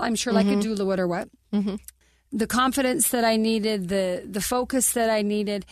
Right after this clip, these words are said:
Speaker 1: And I honestly <laughs> think, like, I never would have made it through birthing that child without her. So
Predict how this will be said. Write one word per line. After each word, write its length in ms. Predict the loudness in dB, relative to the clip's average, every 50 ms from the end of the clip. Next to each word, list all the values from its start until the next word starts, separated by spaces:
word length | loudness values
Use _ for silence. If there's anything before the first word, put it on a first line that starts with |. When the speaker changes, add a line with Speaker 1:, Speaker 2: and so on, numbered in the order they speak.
| -20 -10 -4
Speaker 1:
And 120 | 0 0 2
I 120 | 2 2
honestly 540 | 2 2 2 2 2 2 2 2 2 2 2
<laughs> 20 |
think, 160 | 2 2 2 2
like, 160 | 0 0 0 0
I 100 | 2 2
never 280 | 2 2 2 2 2
would 120 | 2 2 2
have 80 | 2
made 180 | 2 2 0 0
it 120 | 0 -2
through 120 | -2 -4 -2
birthing 400 | -2 -2 -2 0 0 0 0 0
that 160 | 0 -2 -2
child 280 | -2 -2 -2 -4 -4
without 280 | -4 -4 -2 -2 -2 -2
her. 180 | -2 -4 -4 -2
So 360 | -2 0 0 2 0 -2 -4